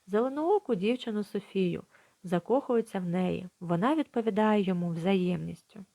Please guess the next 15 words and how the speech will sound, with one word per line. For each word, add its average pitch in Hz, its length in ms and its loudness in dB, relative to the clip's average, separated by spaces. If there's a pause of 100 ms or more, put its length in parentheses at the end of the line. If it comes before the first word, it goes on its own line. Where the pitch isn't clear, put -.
(480)
За 196 180 4
сім 349 280 2
днів 254 280 0
Іван 226 320 4
Сірко 208 340 -2
одружився, 208 920 0
просто 330 360 -2
й 190 60 0
тихо, 247 520 -6 (100)
довірившись 196 720 0
у 170 60 -6
цьому 226 340 -4
старій 190 380 0
волхвині 190 640 0
Роді. 175 460 0